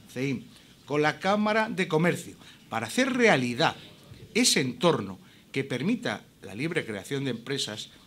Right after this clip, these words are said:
y el desarrollo empresarial. Yo creo que es un terreno el que en este momento nos enmarca la política del Gobierno de la Nación. Se ha quedado arcaico por rígido.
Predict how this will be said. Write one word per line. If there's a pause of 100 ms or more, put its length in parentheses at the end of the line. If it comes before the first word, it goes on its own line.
(100)
y
el
desarrollo (360)
empresarial. (480)
Yo
creo (340)
que
es
un
terreno (460)
el
que
en
este
momento
nos
enmarca
la
política
del
Gobierno
de
la
Nación.
Se
ha
quedado
arcaico (360)
por
rígido.